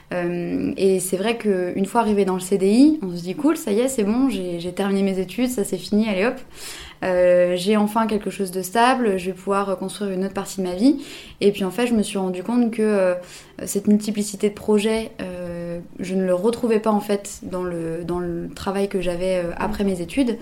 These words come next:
Euh, et en fait, c'est, c'est ce côté un peu stimulant de la créativité et de la nouveauté,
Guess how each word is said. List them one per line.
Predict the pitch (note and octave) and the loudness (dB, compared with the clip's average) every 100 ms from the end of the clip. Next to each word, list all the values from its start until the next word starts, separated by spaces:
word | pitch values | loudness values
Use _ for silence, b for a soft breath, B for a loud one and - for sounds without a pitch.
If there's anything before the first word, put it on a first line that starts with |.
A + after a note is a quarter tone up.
| B B B B F3+ | B B B B -8
Euh, | F3 F3 | -4 -4
et | F3 F3+ | -2 0
en | |
fait, | E3+ D#3+ | 0 -2
c'est, | - - F#3 F3 F3 F3 | -2 -2 0 0 -2 -4
c'est | E3+ - F3+ | -4 -4 -2
ce | G3+ | 0
côté | G3 G3 | 2 2
un | A3 | 2
peu | G#3+ A3+ | 2 -2
stimulant | - - A3+ A3 G#3+ A#3 | -2 4 6 6 6 4
de | |
la | G3 | 2
créativité | F3 G3 F#3+ - F#3 A3+ A#3 | 0 -2 -4 -6 -4 0 2
et | |
de | F3+ | 0
la | F3 | -2
nouveauté, | F3 G3+ G#3 G#3 B3 C4 | 2 2 4 4 2 0